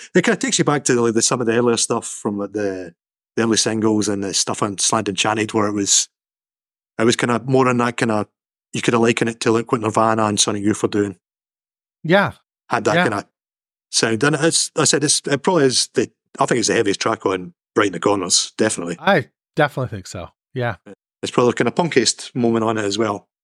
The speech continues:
Speaker 2: Yeah.
Speaker 1: It does, uh, the song, once you get past the,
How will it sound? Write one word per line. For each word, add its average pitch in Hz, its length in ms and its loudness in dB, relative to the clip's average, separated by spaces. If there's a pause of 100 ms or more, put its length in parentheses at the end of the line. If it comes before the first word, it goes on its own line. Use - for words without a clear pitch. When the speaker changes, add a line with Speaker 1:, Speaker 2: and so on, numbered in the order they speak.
(400)
Speaker 2:
Yeah. 151 220 0
Speaker 1:
It 147 60 2
does, 135 220 2
uh, 190 140 0
the 240 80 -4
song, - 220 0 (320)
once 175 180 4
you 127 60 0
get 120 120 -2
past 117 280 0
the, 107 200 -2